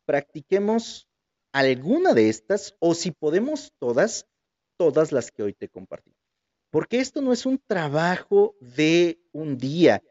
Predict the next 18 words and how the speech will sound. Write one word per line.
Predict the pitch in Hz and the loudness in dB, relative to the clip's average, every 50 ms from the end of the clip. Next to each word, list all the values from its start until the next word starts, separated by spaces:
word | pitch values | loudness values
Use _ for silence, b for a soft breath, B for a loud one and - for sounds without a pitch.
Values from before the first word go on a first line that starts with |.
| _ _ _ | _ _ _
esto | - 160 - - 208 | -14 -8 -4 -4 -2
no | 202 202 | -2 -2
es | 190 - | -2 -2
un | 202 196 | -4 -4
trabajo | - - 165 147 143 151 147 - - 180 156 | -2 0 0 2 2 0 -2 -2 -4 -2 0
de | 139 120 | 0 0
dos | 117 131 139 123 120 | 0 0 -2 -2 -4
días, | 139 165 175 135 - - - | -4 0 0 0 0 0 -4
esto | 196 196 - - | -8 -8 -8 -10
es | 254 233 - | -10 -10 -10
un | 247 247 226 | -10 -10 -6
trabajo | - 202 170 143 131 123 120 - 135 143 - - _ _ _ _ _ _ _ | -4 -2 0 0 0 0 0 -2 -4 -6 -6 -6 _ _ _ _ _ _ _
que | - 160 165 | -2 -2 0
nos | 170 170 170 165 165 - | 2 2 0 0 0 0
va | 214 254 | -2 -2
a | |
tocar | 269 - 277 - - - 196 180 | -2 -2 -8 -8 -4 0 0 2
hacer | 180 175 - - 180 185 202 196 | 2 0 0 0 2 2 2 0